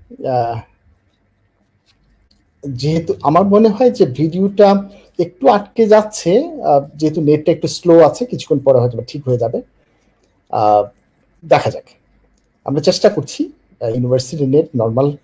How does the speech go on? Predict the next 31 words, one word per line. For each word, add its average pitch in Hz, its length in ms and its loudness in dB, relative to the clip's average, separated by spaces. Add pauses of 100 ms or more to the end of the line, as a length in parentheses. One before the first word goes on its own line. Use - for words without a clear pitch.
(200)
net 117 260 -4
দিয়ে 147 260 2
আমি 123 120 2
চালাচ্ছি। 92 460 -10 (1700)
আমার 156 200 2
কাছে 247 220 2
যেটা 220 200 4
মনে 165 240 4
হচ্ছে 202 280 0
যে 208 260 4
আমাদের 160 300 4
এই 156 80 4
ninety 135 280 0
minute 180 160 -2
স্কুলিং 214 480 -4 (640)
আমাদের 147 420 2
শুধুমাত্র 208 720 2
যে 180 340 2 (160)
ফসলগুলো 190 640 2
নিয়ে 202 160 4
আলোচনা 190 360 2
করি 247 160 -8
তা 170 220 0
না, 170 200 -2 (540)
আমরা 175 240 2
সবাই 180 280 4
কেমন 165 300 2
আছি 160 220 -2
সেটাও 131 320 -2
কিন্তু 110 360 -12 (340)
এখানে, 107 400 -8